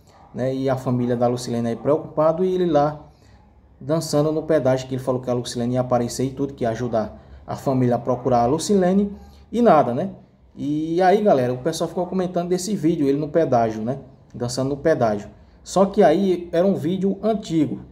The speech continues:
não era um vídeo atual, ele dançando no pedágio, né? Só que aí eu não sei por que ele apagou os vídeos,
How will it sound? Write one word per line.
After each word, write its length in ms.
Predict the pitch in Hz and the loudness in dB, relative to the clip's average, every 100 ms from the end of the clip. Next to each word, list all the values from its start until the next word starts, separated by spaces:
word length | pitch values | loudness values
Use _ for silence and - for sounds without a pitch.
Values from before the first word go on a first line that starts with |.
| - | -16
não 120 | 113 | -4
era 100 | 123 | -2
um 120 | 180 147 | -2 -2
vídeo 360 | 127 135 127 127 | -2 0 -2 0
atual, 500 | 127 131 123 123 127 | -2 2 2 2 2
ele 140 | 135 | -2
dançando 340 | 127 127 127 127 | 0 -2 -2 -4
no 80 | |
pedágio, 500 | 123 131 113 101 101 - - - - - - - - | -2 -2 -2 -4 -8 -14 -20 -20 -20 -20 -20 -18 -6
né? 180 | 120 135 - | -6 -6 -12
Só 180 | - 170 | 2 2
que 180 | 180 202 | 4 4
aí 200 | 175 185 | 4 4
eu 60 | |
não 60 | 202 | 2
sei 180 | 196 208 | 0 -2
por 200 | 202 170 | -2 -2
que 240 | 165 175 | 0 0
ele 140 | 175 175 | 0 0
apagou 400 | 170 165 151 160 | 2 0 0 -2
os 100 | 127 | 0
vídeos, 460 | 143 165 160 - | -2 0 -4 -10